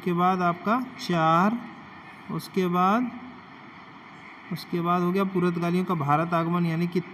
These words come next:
तीन, उसके बाद बच गया एक, यानी दो, चार, तीन, एक, दो, चार, दो, चार, तीन, एक, ये answer है इसका।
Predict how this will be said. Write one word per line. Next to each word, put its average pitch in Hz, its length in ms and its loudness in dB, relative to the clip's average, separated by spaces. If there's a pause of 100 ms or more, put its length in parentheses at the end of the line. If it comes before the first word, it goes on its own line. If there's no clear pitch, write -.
तीन, 180 460 4 (1000)
उसके 170 300 -4
बाद 160 260 0
बच 156 240 -4
गया 196 180 0 (180)
एक, 147 200 0 (140)
यानी 160 240 4 (260)
दो, 175 220 4
चार, 196 300 2 (140)
तीन, 175 220 4
एक, 131 180 -4 (600)
दो, 170 280 2
चार, 190 380 2 (960)
दो, 175 180 2
चार, 202 360 0
तीन, 170 200 2
एक, 143 240 -4
ये 175 420 2
answer 160 340 0
है 202 120 4
इसका। 247 300 0